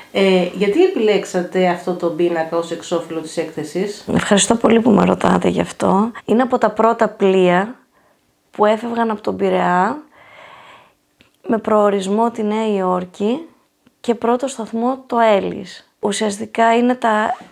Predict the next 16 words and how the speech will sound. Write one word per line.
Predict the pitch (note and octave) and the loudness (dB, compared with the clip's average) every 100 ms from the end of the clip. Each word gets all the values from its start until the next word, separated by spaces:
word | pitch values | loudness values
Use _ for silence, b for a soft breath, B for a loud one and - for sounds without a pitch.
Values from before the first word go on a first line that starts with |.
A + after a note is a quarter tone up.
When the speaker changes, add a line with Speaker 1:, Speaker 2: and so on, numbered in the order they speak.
| - G3+ | -20 -6
Speaker 2:
πρώτα | A3 A#3+ C4 | -4 -2 -4
ελληνικά | A#3+ A3 G#3 B3 | -4 -6 -6 -6
υπεροκειάνια, | B3 A#3 A3 G#3 A3+ A3+ G#3+ F#3+ F#3 F#3 A#3 D#4+ _ B B B B B B B B _ | -4 -6 -6 -6 -6 -4 -4 -4 -6 -6 -8 -12 _ B B B B B B B B _
τα | - A3+ | 2 4
οποία | A3 G#3+ - B3 B3+ B3 A3+ - _ _ _ _ _ - - - | 2 0 -2 2 4 2 0 -8 _ _ _ _ _ -18 -16 -10
ο | F3+ | -4
κόσμος, | A3 A#3 B3 A#3 A3+ G#3+ - | 0 0 0 -2 -4 -6 -4
ε, | A3 G3+ G3 F#3+ F#3 F#3 - - | 0 2 2 0 -2 -4 -6 -4
έμπαινε | G#3 A#3 B3 | -2 0 0
μέσα | A3 G3 G3 G3 B3 | 0 -2 -4 -4 -8
και | - G#3 | -6 -6
μέχρι | A#3 C#4 | -4 -2
να | B3+ | -4
φτάσει | G3+ - B3 A#3 G#3+ - G#3+ | -4 -4 -2 -2 -4 -10 -14
στην | - G#3 | -10 -6
Αμερική, | F#3+ F#3+ F3+ F3+ F#3+ F#3+ B3 | -4 -4 -6 -8 -8 -6 -8